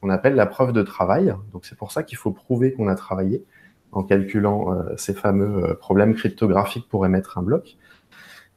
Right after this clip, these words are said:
Et, euh, le fait, voilà, de, de dire il faut un consensus, il faut cinquante pour cent des mineurs soient, euh, d'accord, hein, sur... ça permet d'éviter qu'un acteur externe vienne et choisisse les transactions qu'il veut ou non faire passer.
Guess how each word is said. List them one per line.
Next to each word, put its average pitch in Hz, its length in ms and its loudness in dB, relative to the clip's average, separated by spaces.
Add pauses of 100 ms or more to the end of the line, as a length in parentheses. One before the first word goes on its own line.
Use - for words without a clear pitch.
(100)
Et, 113 240 8
euh, 98 160 8
le 110 240 6
fait, 143 360 4
voilà, 113 260 6
de, 92 280 2
de 95 160 2
dire 120 380 2
il 113 100 0
faut 156 160 -2
un 147 80 2
consensus, 139 680 -4
il 110 100 -2
faut 120 160 -4
cinquante 135 480 -2
pour 135 260 -4
cent 135 440 0
des 101 160 2
mineurs 110 460 4
soient, 104 360 0
euh, 87 240 -6
d'accord, 98 480 4
hein, 98 300 0
sur... - 280 -14 (500)
ça 107 160 2
permet 117 340 6
d'éviter 131 460 4
qu'un 120 180 4
acteur 113 380 4
externe 113 600 2
vienne 127 360 4
et 110 200 2
choisisse 110 520 2
les 113 80 4
transactions 98 500 0
qu'il 113 180 0
veut 110 120 4
ou 123 100 6
non 123 180 6
faire 123 200 -6
passer. 107 320 -8